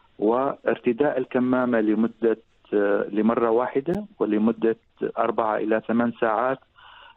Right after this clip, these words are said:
آه، في المرة الواحدة، وعند نزعها يجب البدء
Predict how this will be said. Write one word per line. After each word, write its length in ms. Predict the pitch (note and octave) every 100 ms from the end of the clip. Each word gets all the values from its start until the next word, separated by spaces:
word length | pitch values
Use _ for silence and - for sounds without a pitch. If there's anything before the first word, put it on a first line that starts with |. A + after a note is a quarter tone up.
| - -
آه، 480 | A2 A2+ A2+ A#2 A2+
في 140 | -
المرة 360 | A#2 A#2+ A#2+ B2
الواحدة، 540 | A#2+ B2+ C3+ C3 C#3 - _ _ _
وعند 420 | - A2+ D3 F3 D#3
نزعها 600 | D3+ D3 C#3+ D3 C#3+ D3+
يجب 400 | B2 C#3+ C3+ B2
البدء 480 | A2+ C3+ C3+ C#3